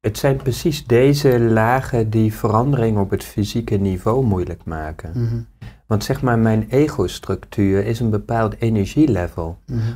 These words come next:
Speaker 1: Op het moment dat ik aan lichaamsbeweging ga doen, breek je het ook open. Ik krijg meer energie.
Speaker 2: Mhm.
Speaker 1: Maar meer energie is ook ongemakkelijk als ik dat niet gewend ben. Dus mijn oude patronen trekken me ook weer terug.
Speaker 2: Mhm.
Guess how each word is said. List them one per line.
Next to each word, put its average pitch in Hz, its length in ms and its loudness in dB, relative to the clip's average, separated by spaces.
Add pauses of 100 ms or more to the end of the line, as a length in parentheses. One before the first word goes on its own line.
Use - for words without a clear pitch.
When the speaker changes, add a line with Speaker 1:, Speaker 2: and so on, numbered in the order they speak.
Speaker 1:
Op 120 120 -4
het - 60 -8
moment 131 340 2
dat 139 100 -2
ik 123 120 0
aan 110 160 2
lichaamsbeweging 92 1040 -2
ga 90 120 -4
doen, 95 420 -4 (360)
breek 151 300 2
je 180 140 -2
het 143 200 -2
ook 180 200 -2
open. 82 440 -4 (640)
Ik - 140 -4
krijg 143 300 0
meer 110 200 2
energie. 107 600 0 (280)
Speaker 2:
Mhm. 117 140 -2 (240)
Speaker 1:
Maar 123 200 2
meer 151 320 2
energie 120 800 2
is - 320 -4
ook 175 260 0
ongemakkelijk 135 680 0
als 104 140 0
ik - 140 -8
dat 113 160 -2
niet 107 180 0
gewend 143 400 -2
ben. 92 220 -2
Dus 101 180 -2
mijn 117 220 0
oude 143 540 2 (440)
patronen 131 760 2
trekken 135 400 0
me 120 140 0
ook 143 160 0
weer 113 200 0
terug. - 540 -2
Speaker 2:
Mhm. 110 120 -4